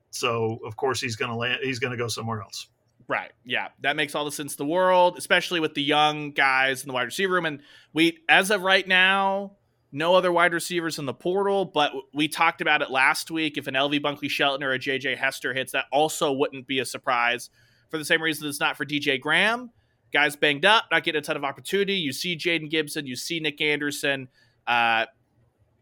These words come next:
Speaker 2: Emmett Jones has, like, seven thousand receivers committed over the next three years already. Like, no surprises at all in that, in that wide receiver room at all, but especially for, uh, D J Graham, who I hope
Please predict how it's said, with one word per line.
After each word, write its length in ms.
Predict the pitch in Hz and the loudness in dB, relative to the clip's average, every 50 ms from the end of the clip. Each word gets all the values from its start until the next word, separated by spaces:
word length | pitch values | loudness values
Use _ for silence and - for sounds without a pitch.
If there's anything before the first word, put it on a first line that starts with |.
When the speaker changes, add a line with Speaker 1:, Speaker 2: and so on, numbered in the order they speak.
| _ _ _ _ - | _ _ _ _ -2
Speaker 2:
Emmett 220 | - 160 170 165 | -2 0 0 0
Jones 320 | - - 170 160 160 160 147 | -2 -2 0 0 -2 -4 -4
has, 200 | 156 151 139 - | -4 -4 -2 -2
like, 140 | 147 139 143 | -4 -4 -2
seven 360 | - - 160 151 151 151 151 | 0 2 2 2 2 0 0
thousand 400 | 156 151 143 143 147 147 156 143 | 2 2 2 2 0 -2 -6 -6
receivers 500 | 135 131 - - 143 139 135 143 139 135 | -8 -6 -4 -4 -4 -2 -2 -4 -6 -6
committed 340 | - 147 139 135 131 127 131 | -8 -6 -4 -4 -2 -2 -4
over 140 | 127 123 | -4 -4
the 80 | 123 123 | -6 -4
next 300 | 131 127 120 - - - | -4 -4 -4 -4 -10 -12
three 180 | 131 120 117 123 | -10 -8 -6 -2
years 320 | 139 143 143 139 127 127 | 0 0 0 0 -2 -4
already. 400 | 120 110 113 135 165 165 165 - | -6 -6 -2 2 2 2 4 2
Like, 240 | 147 143 135 - - 156 | 0 -2 -2 -4 -12 -8
no 240 | 156 156 170 175 175 | -2 4 4 4 4
surprises 560 | 175 - 170 - 175 160 151 143 135 127 131 | 4 2 -2 0 2 2 2 2 0 -4 -4
at 80 | 131 131 | 0 2
all 180 | 127 123 120 | 2 2 2
in 60 | 120 | 0
that, 160 | 120 113 113 - | -2 -2 -2 -2
in 80 | 117 123 | -4 -4
that 160 | 123 117 110 | -4 -4 -2
wide 180 | 117 123 120 117 | 0 0 0 0
receiver 320 | 117 - - 135 127 123 | -2 -6 -6 -8 -6 -6
room 140 | 120 120 113 - | -8 -8 -8 -6
at 60 | 117 | -4
all, 200 | 135 143 139 139 | -2 0 0 0
but 200 | 135 135 127 - | -2 -2 -4 -6
especially 400 | 123 - - 135 123 - - 117 | -6 -4 -4 -4 -4 -4 -8 -10
for, 240 | 107 - 123 117 117 | -10 -8 -8 -6 -4
uh, 100 | 113 113 | -4 -6
D 140 | 110 127 120 | -6 -8 -12
J 180 | 110 - 117 110 | -10 -10 -12 -10
Graham, 240 | 101 117 113 117 | -8 -8 -8 -8
who 100 | 117 120 | -8 -8
I 100 | 113 110 | -8 -6
hope 200 | 110 123 120 - | -6 -6 -8 -10